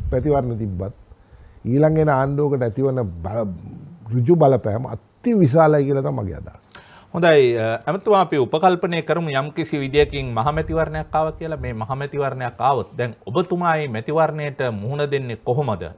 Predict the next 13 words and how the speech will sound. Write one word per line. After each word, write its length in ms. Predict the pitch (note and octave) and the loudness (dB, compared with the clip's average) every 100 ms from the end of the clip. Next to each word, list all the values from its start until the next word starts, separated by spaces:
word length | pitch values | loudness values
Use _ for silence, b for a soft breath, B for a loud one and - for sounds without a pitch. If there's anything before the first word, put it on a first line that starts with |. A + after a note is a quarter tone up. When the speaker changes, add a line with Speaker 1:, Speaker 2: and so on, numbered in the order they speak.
| - | -10
Speaker 2:
ඒ 100 | G#2 | -8
කියන්නේ 380 | A2+ A2 A2 G#2 | -4 -4 -4 -4
දැන් 180 | G#2+ | -2
Speaker 1:
ඇයි 120 | D#3 E3+ | 2 6
ඇත- 100 | D3 | 6
Speaker 2:
ඔබතුමා 320 | D3+ D3+ C3+ | 6 6 6
පාර්ලිමේන්තුවේ 880 | - A2+ C#3 C#3+ D3 C#3+ C#3 C#3 C3 | 6 6 6 4 -4 -6 -4 -4 -2
දැන්ට 200 | C3 B2 | -4 -6
ස්වාධීන 600 | - A2+ A#2+ C3 C#3+ C#3 | -4 2 4 2 -4 -6
මන්ත්‍රීවරයෙක් 560 | C#3 C#3 D3 C#3+ C#3 C3+ | -6 -6 -4 -4 -4 -6
විදියට 320 | C3 C3+ C3+ - | -8 -6 -4 -2
කටයුතු 340 | C3 D3 C#3 | -4 -4 -6
කරනවා. 260 | D3+ D3+ | -6 -6